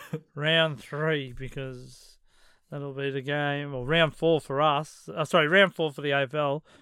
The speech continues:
Speaker 2: Round three for us because, um, yeah, that Carlton loss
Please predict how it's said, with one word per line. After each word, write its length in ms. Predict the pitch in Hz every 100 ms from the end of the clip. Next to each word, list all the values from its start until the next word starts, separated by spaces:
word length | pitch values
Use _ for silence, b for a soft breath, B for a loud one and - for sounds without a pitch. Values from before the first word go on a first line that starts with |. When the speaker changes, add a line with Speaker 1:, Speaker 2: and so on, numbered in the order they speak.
| b b
Speaker 2:
Round 280 | 151 156 143
three 360 | - 147 135
for 200 | 123 135
us 240 | 143 147 -
because, 560 | 135 123 131 120 120
um, 400 | 135 127 127 123 - _ - b b b b b
yeah, 80 | 147
that 220 | 143 156
Carlton 440 | - 160 156 139 139
loss 600 | 143 135 - - -